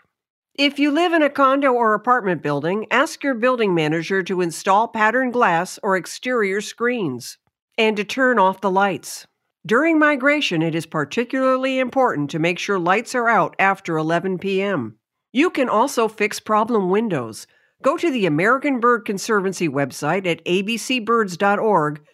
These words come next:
to find full window solutions that really work,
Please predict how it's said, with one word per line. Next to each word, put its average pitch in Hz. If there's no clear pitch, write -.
to 302
find 277
full 311
window 262
solutions 240
that 196
really 240
work, 214